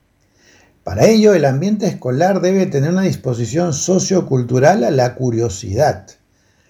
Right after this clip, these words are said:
a construir resiliencia, a la creatividad, y debe animar a los estudiantes a que aspiren a tener paz interior, tener un ego tranquilo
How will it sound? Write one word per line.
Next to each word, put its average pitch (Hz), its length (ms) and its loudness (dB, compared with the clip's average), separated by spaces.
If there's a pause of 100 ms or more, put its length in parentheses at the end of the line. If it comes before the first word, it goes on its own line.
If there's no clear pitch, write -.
(220)
a 117 260 -8
construir 131 580 0
resiliencia, 135 1200 -2 (440)
a 127 100 -6
la 117 180 -2
creatividad, 117 880 -2 (720)
y 135 100 -4
debe 190 220 4
animar 180 320 0
a 214 40 2
los 190 180 0
estudiantes 170 580 -2
a 139 120 -2
que 135 80 -4
aspiren 185 480 -4
a 123 120 0
tener 147 380 -2
paz 170 360 -4
interior, 123 760 -2 (1200)
tener 185 340 4
un 190 140 4
ego 202 320 2
tranquilo 113 1160 -4